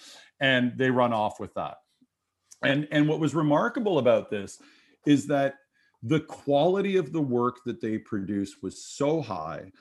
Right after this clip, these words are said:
They were completely on their schedule. I mean, you could sit there at home and do nothing for a week, and then all of a sudden, or you're working on your A P exams, or you're working on something else, and then all of a sudden you have some free time and you say, "I'm gonna write the big nurse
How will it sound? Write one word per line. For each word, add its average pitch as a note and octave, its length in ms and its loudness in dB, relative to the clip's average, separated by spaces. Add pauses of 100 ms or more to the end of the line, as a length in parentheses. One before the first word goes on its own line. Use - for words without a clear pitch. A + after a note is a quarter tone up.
(260)
They D3+ 240 6
were D3+ 540 2
completely F3+ 760 2
on C#3+ 160 4
their B2 140 2
schedule. A#2+ 560 -2
I F#2 80 -6
mean, A#2+ 160 0
you D3 140 4
could D#3+ 160 0
sit D3+ 200 0
there D3+ 180 2
at B2 80 0
home B2+ 380 0
and A2+ 120 0
do A#2 100 0
nothing B2 400 0
for A#2 180 -2
a G#2+ 60 0
week, D3 320 0
and D3 100 2
then C#3 60 4
all C#3+ 140 2
of C3 80 0
a C3 40 -6
sudden, C#3 240 -2
or C3+ 120 2
you're B2+ 240 2
working C3+ 340 2
on A#2+ 140 -2
your A2 160 0
A G#2 100 -2
P D#3+ 300 2
exams, C#3 800 -2
or A#2+ 120 -4
you're A2 160 -4
working A#2 460 -4
on G#2+ 120 -4
something A#2 380 -6
else, D#3 480 2
and C#3 100 -2
then C#3 120 -2
all D3 160 2
of C#3 100 -2
a C#3+ 60 -4
sudden C3+ 260 -4
you B2+ 80 -2
have B2 200 -2
some B2 180 -6
free C3 200 -4
time F3 300 0
and C3+ 80 0
you B2 60 -4
say, C3 160 -6
"I'm B2+ 60 -2
gonna B2 120 -2
write C3 240 2
the B2 80 -8
big A2+ 220 -4
nurse A#2 320 -6